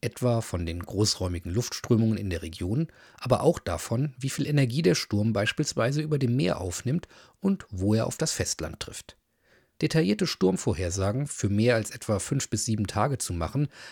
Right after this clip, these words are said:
wird dadurch nahezu unmöglich. Klimatische Aussagen über Änderungen der Sturmstatistik, etwa über die Häufigkeit und Intensität von Stürmen in den kommenden Jahrzehnten bis Jahrhunderten,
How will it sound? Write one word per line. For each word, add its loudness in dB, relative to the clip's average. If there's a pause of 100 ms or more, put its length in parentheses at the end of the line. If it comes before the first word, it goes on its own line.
(120)
wird 2
dadurch -2
nahezu -6
unmöglich. -2 (440)
Klimatische 0
Aussagen 2
über 0
Änderungen 6
der 0
Sturmstatistik, -2 (360)
etwa 0
über -2
die -4
Häufigkeit -2
und -6
Intensität -2
von -4
Stürmen 0
in -10
den -2
kommenden 2
Jahrzehnten 0
bis -2
Jahrhunderten, -4